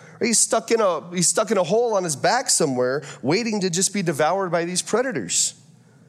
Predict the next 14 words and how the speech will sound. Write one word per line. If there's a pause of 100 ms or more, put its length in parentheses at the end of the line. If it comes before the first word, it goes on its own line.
(580)
David
is
saying
that
he,
the
Lord, (800)
it
is
him
who
brings
him
back